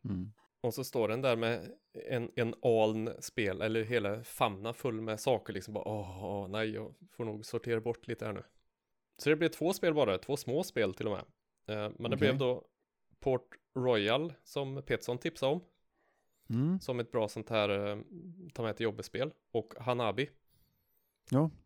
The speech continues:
Speaker 1: Hanabi har jag också köpt, men jag har inte hunnit spela det faktiskt.
Speaker 2: Jag har inte spelat Hanabi. Port Royal har jag spelat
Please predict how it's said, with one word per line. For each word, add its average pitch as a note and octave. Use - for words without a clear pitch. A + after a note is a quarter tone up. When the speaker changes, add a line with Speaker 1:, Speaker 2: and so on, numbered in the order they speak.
Speaker 1:
Hanabi B2+
har G#2
jag F2+
också -
köpt, -
men A2+
jag A2
har A2+
inte A2
hunnit G#2
spela G2+
det F#2+
faktiskt. -
Speaker 2:
Jag C#3
har D3+
inte C#3
spelat B2
Hanabi. G#2+
Port C#3
Royal C#3
har D3
jag C#3
spelat G#2+